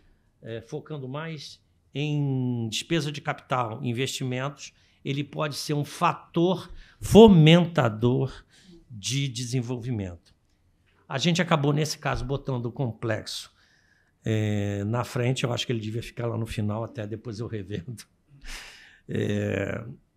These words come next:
mas como eles, sim, eles interagem com as missões. Nós temos seis complexos que estão aí: petróleo e gás, infraestrutura e logística,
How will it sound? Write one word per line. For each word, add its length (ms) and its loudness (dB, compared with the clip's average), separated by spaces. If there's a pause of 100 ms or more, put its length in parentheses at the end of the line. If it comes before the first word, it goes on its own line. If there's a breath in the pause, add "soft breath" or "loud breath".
(160)
mas 960 -4 (240)
como 320 2
eles, 260 0
sim, 440 0
eles 420 -2
interagem 640 -2
com 220 -8
as 140 -6
missões. 580 -8 (460 loud breath)
Nós 200 0
temos 640 -2
seis 420 -2
complexos 640 -2
que 100 -12
estão 180 -4
aí: 160 -2
petróleo 460 -4
e 40 -6
gás, 440 -2
infraestrutura 640 -8
e 40 -6
logística, 720 -6